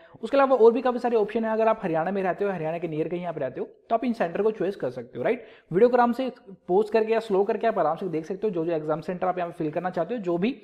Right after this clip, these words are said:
आप वो हमें बता सकते हो, राइट? तो भाई एग्जाम सेंटर मैंने आपको बता दिए हैं। अब चलिए नेक्स्ट स्टेप पर आ जाते हैं, जो कि लास्ट स्टेप यहाँ पे होगा and "I have read" डिक्लेरेशन आपको क्लिक कर देना है and आपका फॉर्म जो है वो सबमिट हो जाएगा। ये आपका फॉर्म सबमिट हो चुका है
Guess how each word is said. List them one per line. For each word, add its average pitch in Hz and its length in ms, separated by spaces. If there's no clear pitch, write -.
आप 277 180
वो 226 180
हमें 202 220
बता 135 200
सकते 123 280
हो, 127 40
राइट? 208 260
तो 220 40
भाई 247 120
एग्जाम 196 300
सेंटर 247 220
मैंने 240 160
आपको 233 120
बता 202 240
दिए 220 120
हैं। 254 140
अब 208 60
चलिए 165 220
नेक्स्ट 143 240
स्टेप 226 160
पर 214 80
आ 202 100
जाते 196 220
हैं, 233 100
जो 180 100
कि 165 100
लास्ट 151 280
स्टेप 220 180
यहाँ 190 180
पे 202 80
होगा 202 240
and 208 140
"I 208 140
have 208 200
read" 208 200
डिक्लेरेशन 185 420
आपको 220 200
क्लिक 254 240
कर 220 100
देना 180 200
है 214 140
and 269 100
आपका 277 180
फॉर्म 269 320
जो 240 120
है 190 60
वो 247 80
सबमिट 190 340
हो 143 180
जाएगा। 120 260
ये 135 80
आपका 180 180
फॉर्म 202 200
सबमिट 226 280
हो 202 160
चुका 247 240
है 247 100